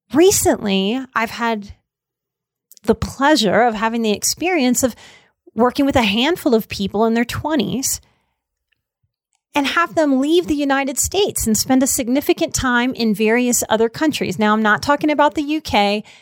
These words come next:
and I'm not talking about Australia. I'm talking about other various parts of the world, not so westernized yet. And across the board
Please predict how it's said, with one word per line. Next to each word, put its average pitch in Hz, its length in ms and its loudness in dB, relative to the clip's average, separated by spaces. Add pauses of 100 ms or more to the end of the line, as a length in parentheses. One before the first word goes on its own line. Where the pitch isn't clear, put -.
and 208 140 2
I'm 196 100 2
not 190 160 0
talking 233 280 0
about 202 240 0
Australia. - 580 -2 (360)
I'm 214 140 0
talking 220 360 -2
about 202 360 0
other 254 320 4
various 269 560 0
parts 226 340 -2
of 269 120 -10
the 302 80 -2
world, 180 500 0 (440)
not 208 480 2 (500)
so 233 300 4
westernized 214 760 -2
yet. - 160 -14 (1200)
And 302 100 2
across 392 520 0
the 277 120 0
board 247 720 -4